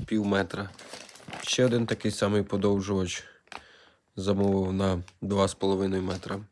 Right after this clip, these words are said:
Замовив дуже бомбезну штуку.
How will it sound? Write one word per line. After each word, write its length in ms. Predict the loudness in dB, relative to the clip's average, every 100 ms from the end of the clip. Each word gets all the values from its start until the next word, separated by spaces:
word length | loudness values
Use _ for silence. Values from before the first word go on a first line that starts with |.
| -20 -20 _ _ _ _ -20 _ -12
Замовив 520 | -2 2 4 4 4
дуже 220 | 2 2 2
бомбезну 480 | 2 4 4 4
штуку. 400 | 0 2 2 2